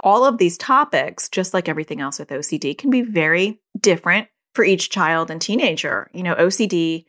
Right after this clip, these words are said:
has these general common broad strokes, and that's why we can kinda name these subtypes. But why they show up, how they show up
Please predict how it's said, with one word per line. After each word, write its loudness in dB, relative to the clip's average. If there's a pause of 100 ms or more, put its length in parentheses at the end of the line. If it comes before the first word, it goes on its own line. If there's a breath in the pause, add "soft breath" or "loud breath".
has 0
these 4
general 0
common 0
broad 0
strokes, -4 (100)
and -2
that's -4
why 0
we 0
can -10 (120)
kinda -6
name -8
these -6
subtypes. -4 (260)
But 0
why -2
they 2
show 0
up, 0 (160)
how 2
they -4
show -4
up -2